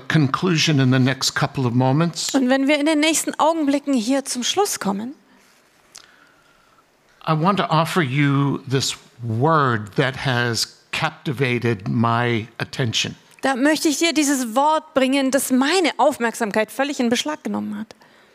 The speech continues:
Speaker 1: Hmm. It's the word contained here in Zechariah nine, the word hope.
Speaker 2: Das ist das Wort, was wir hier in Sacharja neun finden, und das ist das Wort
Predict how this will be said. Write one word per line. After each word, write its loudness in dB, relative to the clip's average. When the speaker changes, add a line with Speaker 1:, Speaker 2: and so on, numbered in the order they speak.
Speaker 1:
Hmm. 4
It's -2
the 2
word 2
contained 2
here 2
in 2
Zechariah 0
nine, 2
the 0
word 0
hope. -4
Speaker 2:
Das 2
ist 2
das 2
Wort, 2
was 0
wir 2
hier 4
in 2
Sacharja 0
neun 2
finden, -2
und 0
das 0
ist 0
das 0
Wort 0